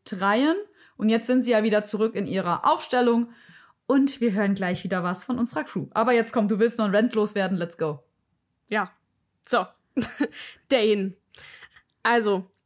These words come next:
Speaker 2: Dane ist an sich kein dummer Mensch. Das muss ich einmal vorwegnehmen.
Speaker 1: Richtig.
Speaker 2: Aber diese Dummheit von Familie Atis in diesem ganzen Kapitel ist wirklich unübertroffen.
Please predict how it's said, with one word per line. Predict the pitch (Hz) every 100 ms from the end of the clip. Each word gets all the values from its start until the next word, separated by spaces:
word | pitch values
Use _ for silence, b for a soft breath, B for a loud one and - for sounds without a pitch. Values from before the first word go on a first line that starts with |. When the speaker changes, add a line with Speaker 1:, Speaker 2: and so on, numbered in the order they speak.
| _
Speaker 2:
Dane | - 262 330 392 392 _ _ _ _ _
ist | - 269 -
an | 233
sich | 269 - _
kein | - 247 240 233 -
dummer | 226 220 214 214 -
Mensch. | 196 151 - - _
Das | 233 233
muss | 254
ich | 269 -
einmal | - 254 269
vorwegnehmen. | 262 220 214 214 196 185 175 185 B B
Speaker 1:
Richtig. | B 156
Speaker 2:
Aber | 226 165 190 175 196 - - b b _
diese | 254 240 247
Dummheit | 247 330 440 302 208 190 190 -
von | - - 233
Familie | 262 240 277 285 262 -
Atis | 285 - 185 - - -
in | 240
diesem | 254 254
ganzen | 247 240 349 370
Kapitel | 349 277 - 269 190 190 B B B B
ist | 254 - 226
wirklich | 302 320 285 - - - _
unübertroffen. | 302 311 - 269 254 247 214 202 - 196